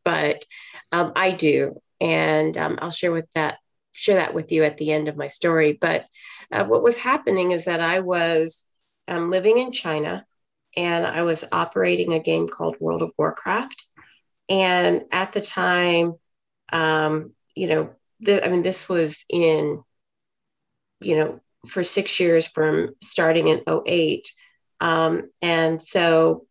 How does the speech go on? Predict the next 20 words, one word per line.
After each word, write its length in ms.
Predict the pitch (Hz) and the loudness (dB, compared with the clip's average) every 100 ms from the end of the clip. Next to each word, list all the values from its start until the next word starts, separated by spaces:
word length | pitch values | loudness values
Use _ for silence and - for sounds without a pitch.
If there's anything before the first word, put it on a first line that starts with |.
| - | -2
World 160 | 185 | -2
of 60 | 180 | 0
Warcraft 440 | 175 170 151 165 | -4 -4 -6 -4
was 380 | 175 151 156 - _ _ _ _ | 0 2 2 -2 _ _ _ _
incredibly 520 | - 196 214 208 208 196 | -6 0 2 2 2 0
popular 480 | - 175 180 165 | -2 -4 -2 2
in 100 | 160 | 2
the 60 | 160 | 2
world 440 | 175 196 180 160 | 2 2 2 0
still, 540 | - - 160 151 160 - _ _ - | -4 -2 0 0 -4 -8 _ _ -4
uh, 160 | 170 170 | 0 0
but 160 | 175 | 2
also 260 | 170 170 170 | 0 2 0
at 120 | 160 | 2
that 240 | 156 - | 0 -4
point, 220 | - 156 - | -4 -4 -4
incredibly 800 | 151 - - 190 170 165 156 | -8 -14 -6 -2 0 0 0
popular 560 | 147 - 160 - 160 151 | -2 -6 -6 -4 -4 -4
in 140 | 151 | -6
China. 560 | 151 165 156 156 147 | -6 -4 -4 -2 -4